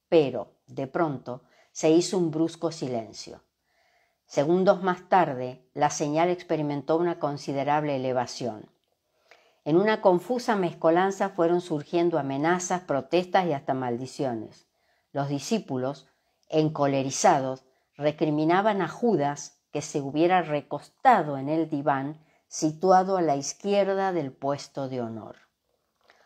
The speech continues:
Aquel vocerío se incrementó aún más cuando, a juzgar por los comentarios, Juan Zebedeo hizo otro tanto, acomodándose en el diván de la derecha.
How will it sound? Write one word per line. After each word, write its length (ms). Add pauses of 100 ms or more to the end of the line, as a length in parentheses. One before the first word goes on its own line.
(140)
Aquel 340
vocerío 760 (240)
se 160
incrementó 680
aún 300
más 460 (300)
cuando, 560
a 100
juzgar 540
por 120
los 160
comentarios, 920 (400)
Juan 280
Zebedeo 640
hizo 320
otro 300
tanto, 760
acomodándose 880
en 80
el 200
diván 480
de 120
la 180
derecha. 640